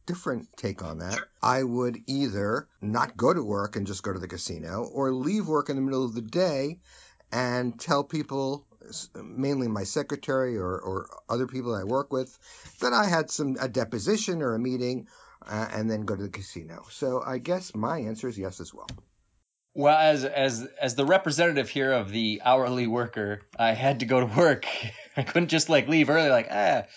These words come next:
Speaker 2: But there were a few times where I did call in sick.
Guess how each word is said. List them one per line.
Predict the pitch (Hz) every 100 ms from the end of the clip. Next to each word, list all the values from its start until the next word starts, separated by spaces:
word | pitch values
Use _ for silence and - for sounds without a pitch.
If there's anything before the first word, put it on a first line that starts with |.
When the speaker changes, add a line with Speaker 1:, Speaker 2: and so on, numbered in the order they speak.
| - - -
Speaker 2:
But | 143
there | 165
were | 156 185
a |
few | 175 156
times | - 160 151 123
where | 127
I |
did | 113 131
call | - 131 127
in | 110 98
sick. | - - - 135 110